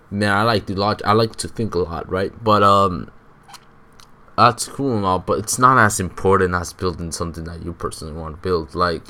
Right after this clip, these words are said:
you, either way, your name is going to become a brand over time. That is, if you become successful, if you become big or something like that. So, what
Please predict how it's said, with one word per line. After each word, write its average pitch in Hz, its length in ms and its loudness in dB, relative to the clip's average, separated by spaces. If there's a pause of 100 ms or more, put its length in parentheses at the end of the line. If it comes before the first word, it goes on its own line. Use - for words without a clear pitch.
you, 104 240 -6 (400)
either 139 340 4
way, 117 600 2 (160)
your 107 280 4
name 104 560 0
is 98 280 -4
going 98 320 -6
to 92 140 -8
become - 340 -8
a 80 80 -10
brand 87 520 -8 (520)
over 87 240 0
time. 95 320 -2
That 95 180 0
is, 98 160 -2
if 110 220 0
you 110 80 4
become 104 320 -4
successful, 87 600 -6
if 82 120 -10
you 85 100 -6
become 80 400 -10
big 90 320 -2
or - 20 -8
something - 380 -12
like 76 80 -14
that. 76 200 -16 (640)
So, 117 560 6 (800)
what 127 440 4